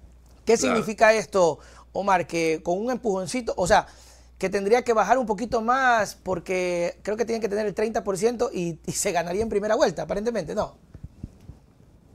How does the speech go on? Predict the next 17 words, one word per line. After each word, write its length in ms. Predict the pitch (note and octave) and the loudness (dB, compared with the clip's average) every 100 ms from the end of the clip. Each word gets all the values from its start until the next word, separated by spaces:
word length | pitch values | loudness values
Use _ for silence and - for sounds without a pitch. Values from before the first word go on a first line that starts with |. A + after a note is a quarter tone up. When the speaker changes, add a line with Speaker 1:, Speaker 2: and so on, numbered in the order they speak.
| - _ _ _ | -20 _ _ _
Speaker 2:
Se 180 | - D#3 | -2 4
podría 540 | F#3+ G#3+ B3+ B3+ G#3+ | 4 4 4 6 6
ganar 300 | F3 E3 G3+ | 4 4 2
en 100 | G#3 | 2
primera 320 | E3+ E3+ G#3 | 2 0 0
vuelta 680 | E3+ F3 F#3+ D#3 D3 D3+ D3 | 2 2 2 0 -2 -2 -6
si 260 | - C#3 C3+ | -6 0 0
es 140 | C3 | 0
que 500 | C#3 C3 B2 A#2 - - _ | 2 4 4 2 -4 -14 _
hay 160 | A#2 D#3+ | 0 2
una 180 | E3 | 2
diferencia 480 | D3 D3 C#3+ D#3 D3+ | 2 2 0 0 0
del 100 | B2 | 0
diez 160 | C#3 D3 | 0 -2
por 200 | D3+ D3 | -4 -4
ciento 580 | E3+ C3+ G#2 G#2 B2 C3 | -2 -2 -2 -6 -6 -8
Speaker 1:
Ajá. 420 | C3+ D#3 C3 - | -8 -6 -8 -10